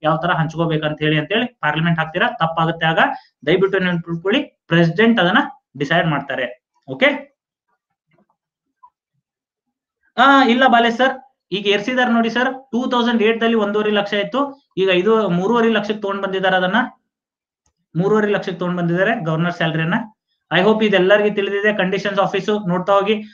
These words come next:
So ಒಂದ್ ವ್ಯಕ್ತಿ already governor ಆಗಿದ್ದಾನೆ. ಇದನ್ನ ಎಂ ಸಿ ಕ್ಯೂಸ್ ಗೆ ಯಾರಾದ್ರೂ, ನಾನೇ ಯಾವಾಗಾದ್ರೂ ಎಂ ಸಿ ಕ್ಯೂಸ್ ನಮ್ ಕ್ಲಾಸ್ ದಲ್ಲಿ ಕೇಳ್ತಾ ಇರ್ತೀನಿ, ಅದ್ ತಪ್ಪು ಮಾಡಿದ್ರೆ ಅಂದ್ರೆ ಆಯ್ತು ನಿಮ್ದು.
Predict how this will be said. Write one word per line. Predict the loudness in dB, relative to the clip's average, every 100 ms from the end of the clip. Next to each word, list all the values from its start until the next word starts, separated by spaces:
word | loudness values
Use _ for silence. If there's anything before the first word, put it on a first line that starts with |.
| _ 0
So |
ಒಂದ್ | 2 2
ವ್ಯಕ್ತಿ | 0 0 2
already | 4 4 2 2
governor | 2 2 2
ಆಗಿದ್ದಾನೆ. | 2 0 0
ಇದನ್ನ | 0 0
ಎಂ | -2 -2
ಸಿ | -2
ಕ್ಯೂಸ್ | -4 -4
ಗೆ | -2
ಯಾರಾದ್ರೂ, | 0 0 0 -2 -6 -6
ನಾನೇ | -4 -2 -2
ಯಾವಾಗಾದ್ರೂ | -2 -2 -2 -2
ಎಂ | -2
ಸಿ | -4 -4
ಕ್ಯೂಸ್ | -2
ನಮ್ | -2 -2
ಕ್ಲಾಸ್ | -2 -2
ದಲ್ಲಿ | -4 -2
ಕೇಳ್ತಾ | -4 -2 -2
ಇರ್ತೀನಿ, | -2 -4
ಅದ್ | -6 -6
ತಪ್ಪು | -8 -6
ಮಾಡಿದ್ರೆ | -4 -4 -4
ಅಂದ್ರೆ | -2 -2
ಆಯ್ತು | -2
ನಿಮ್ದು. | -2 -2 -6